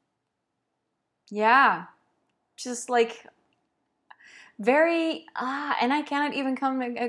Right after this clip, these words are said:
c-, come up with a word right now, but it made me feel small and very unimportant, actually. So, mm, I decided to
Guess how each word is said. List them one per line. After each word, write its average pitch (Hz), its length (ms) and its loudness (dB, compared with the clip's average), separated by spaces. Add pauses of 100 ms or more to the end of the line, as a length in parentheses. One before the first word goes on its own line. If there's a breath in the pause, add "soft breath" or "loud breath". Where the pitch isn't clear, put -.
c-, - 180 -10
come 262 200 -6
up 254 120 -4
with 262 140 -4
a 208 40 -2
word 226 340 0
right 202 180 -6
now, 185 200 -8
but 233 120 0
it 262 60 -2
made 330 160 0
me 320 100 0
feel 254 160 -4
small 196 540 2
and 196 180 -6
very 214 180 4
unimportant, 196 720 -4
actually. - 600 -12 (1500 soft breath)
So, 269 540 10 (400 loud breath)
mm, 277 400 0 (180)
I 302 180 8
decided 226 640 0
to 185 640 -2